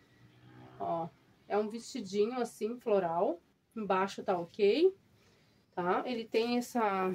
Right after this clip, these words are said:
esses detalhes assim, uma pedraria, né? Bem bonito. Ele é tamanho M, tá, gente? <clears throat> Ele vai servir até um tamanho quarenta. Ele vai servir do trinta e oito ao quarenta, tá?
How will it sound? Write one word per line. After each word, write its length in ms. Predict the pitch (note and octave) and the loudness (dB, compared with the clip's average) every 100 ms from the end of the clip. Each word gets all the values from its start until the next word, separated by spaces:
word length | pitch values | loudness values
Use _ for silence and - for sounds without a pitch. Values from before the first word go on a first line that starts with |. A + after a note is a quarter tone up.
| - - - - | -4 -16 -20 -16
esses 320 | G#3 - A3+ | -14 -8 0
detalhes 580 | G3+ G#3 G3+ F#3+ A3+ G3+ | 2 4 6 6 6 2
assim, 480 | G3 - A#3 C4+ F#4+ - - - _ _ | -4 -2 2 4 4 0 -20 -20 _ _
uma 140 | G#3+ G3+ | -4 2
pedraria, 640 | G3+ F#3+ G3 F3+ C4+ E4+ | 4 6 4 6 6 6
né? 240 | C4+ F4 - _ _ _ _ | 6 2 0 _ _ _ _
Bem 120 | G#3 | 2
bonito. 540 | B3 E4 G#3+ B3+ - G4 _ _ _ _ _ | 4 6 4 2 0 -4 _ _ _ _ _
Ele 200 | C4 D#4+ | 6 6
é 140 | F#4+ F4+ | 8 8
tamanho 380 | F4+ E4+ F#4 - - | 8 8 8 6 4
M, 340 | C#4+ C4 G#3+ | 8 8 8
tá, 240 | F#3+ F#3 G#3 | 6 4 2
gente? 420 | C#4 C4+ G#3 - _ - | 2 0 -2 -8 _ -2
<clears throat> 260 | D4 G3+ - _ _ _ _ | 0 0 -4 _ _ _ _
Ele 160 | A3 A#3 | 0 2
vai 160 | A#3 A#3+ | 2 2
servir 460 | - B3+ G3+ A#3+ | 2 0 -2 -4
até 240 | C4 C4 B3+ | -2 0 0
um 140 | C4 | 0
tamanho 260 | C#4+ C#4 C#4 | 0 0 0
quarenta. 460 | D#4+ D#4+ B3 G3+ | 2 4 4 2
Ele 80 | A3 | 0
vai 100 | A#3 | -2
servir 220 | A#3+ C#4 | -2 -4
do 160 | C4 C#4 | -4 -2
trinta 280 | E4 G4+ G4+ | 4 4 4
e 80 | C#4 | 2
oito 280 | B3+ B3+ - | 0 -2 -2
ao 180 | B3+ | -2
quarenta, 560 | C4 D4 A#3 G3 F3+ E3+ | 0 2 4 4 2 -6
tá? 340 | E3+ F#3+ B3 | -2 0 -2